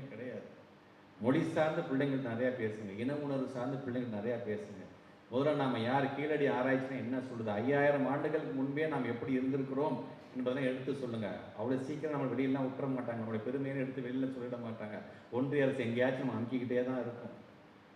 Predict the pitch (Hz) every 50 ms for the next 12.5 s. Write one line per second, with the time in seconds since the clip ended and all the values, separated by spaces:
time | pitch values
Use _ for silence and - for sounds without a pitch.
0 | - - - - - - 131 147 151 147 139 139 135 131 131 135 143 147 160 156
1 | 131 131 135 135 135 139 143 147 135 131 131 135 131 147 143 131 127 135 143 143
2 | 143 139 - 139 135 131 139 143 143 139 131 120 117 131 131 135 - - 139 135
3 | 135 135 143 135 131 127 131 127 - 131 131 131 123 113 113 110 110 120 123 123
4 | 120 120 120 120 127 147 139 135 139 135 143 156 147 143 139 135 123 131 135 135
5 | 131 131 151 147 143 - - - - - - - - 135 135 147 139 131 135 131
6 | 127 127 139 135 127 120 110 120 113 107 101 95 90 - - - - - - -
7 | - - - - 123 139 151 156 156 - - 131 131 131 135 143 156 175 175 170
8 | - - 139 123 131 143 143 147 139 123 110 - - - - - - - - -
9 | - - - 127 135 139 139 139 135 131 123 113 120 131 147 160 170 170 - -
10 | - - 123 123 131 151 160 160 160 160 156 147 139 135 131 123 127 113 - 127
11 | 131 143 143 143 143 143 143 135 123 127 131 123 - 139 135 135 135 123 117 117
12 | 110 107 - 110 110 113 123 143 170